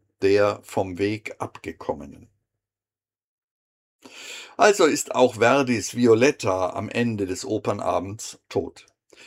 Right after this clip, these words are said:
Sie stirbt an ihrer damals unheilbaren Erkrankung, aber auch an den gesellschaftlichen Verhältnissen,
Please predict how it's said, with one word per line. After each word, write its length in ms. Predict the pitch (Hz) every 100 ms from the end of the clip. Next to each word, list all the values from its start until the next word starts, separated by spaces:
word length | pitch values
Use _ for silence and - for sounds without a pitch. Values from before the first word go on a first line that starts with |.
| _
Sie 180 | -
stirbt 420 | 117 - 175 180 -
an 140 | 117
ihrer 240 | 110 117
damals 560 | 120 123 135 135 117 -
unheilbaren 960 | - 151 156 113 113 113 104 104 107 98
Erkrankung, 960 | 92 - 98 101 117 131 135 165 175 _ - -
aber 260 | - 131 113
auch 260 | 143 190
an 140 | 143 131
den 160 | 131
gesellschaftlichen 760 | 120 113 123 160 143 123 117 -
Verhältnissen, 1000 | - 95 131 147 131 - 90 - 113 147